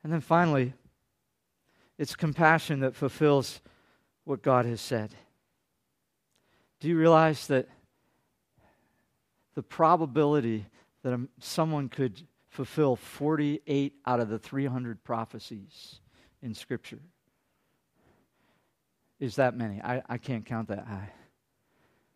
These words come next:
Somebody afterwards, one of you mathematicians probably help me out. Those are all commas.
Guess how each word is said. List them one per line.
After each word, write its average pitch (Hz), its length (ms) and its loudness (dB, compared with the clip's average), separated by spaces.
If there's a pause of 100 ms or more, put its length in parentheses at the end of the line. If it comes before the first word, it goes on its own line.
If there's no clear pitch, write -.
(360)
Somebody 127 320 -4
afterwards, 107 440 -6
one 131 120 -4
of 117 80 -4
you 110 40 -4
mathematicians 107 880 -8
probably 101 200 -10
help 104 160 -8
me 104 100 -12
out. 95 140 -12 (1500)
Those 135 220 -2
are 123 140 0
all 131 580 4
commas. 98 480 -6